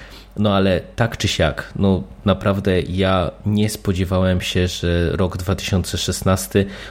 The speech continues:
pozwoli mi dobić nie tylko do liczby sto pięćdziesiąt, ale także do liczby dwieście na swoim, e, podcastowym liczniku. I tak jak ta ilość nagranych przeze mnie podcastów była dla mnie,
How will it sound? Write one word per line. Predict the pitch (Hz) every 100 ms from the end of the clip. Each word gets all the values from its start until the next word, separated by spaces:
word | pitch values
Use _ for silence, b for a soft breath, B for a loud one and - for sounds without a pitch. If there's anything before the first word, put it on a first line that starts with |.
| B
pozwoli | 101 87 98 98 95
mi | 95
dobić | 80 92 92 92 - - -
nie | 104 101
tylko | 98 -
do | 85 90 87 85 -
liczby | 98 98 95 92 90
sto | - -
pięćdziesiąt, | 90 107 156 - 101 101 -
ale | 92 92
także | - 92 92 98
do | 85 87 90 - -
liczby | 90 92 - 98 90 85 B B B 90
dwieście | 92 92 85 - 87 87 - - -
na | 104 92
swoim, | - 98 90 87
e, | 92
podcastowym | - - 92 - 92 85 82
liczniku. | 82 - - 71 -
I | -
tak | 160
jak | 151 -
ta | - 110 98
ilość | 117 127 110 117
nagranych | 107 110 110 107
przeze | 107 104
mnie | 104 98
podcastów | 98 - - 104 113 - 90
była | 90 87
dla | 92
mnie, | 92 87 80